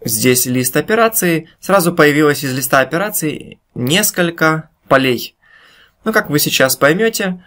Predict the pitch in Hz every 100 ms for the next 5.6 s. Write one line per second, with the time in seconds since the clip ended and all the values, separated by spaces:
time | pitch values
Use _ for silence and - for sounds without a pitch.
0 | _ 139 143 147 127 120 127 - - 160
1 | 202 233 - 120 156 190 127 123 - 139
2 | 143 135 120 120 120 113 101 - 175 131
3 | 123 123 143 - 226 147 131 131 - 170
4 | - - 139 139 - 117 120 - 104 -
5 | - 113 117 160 226 226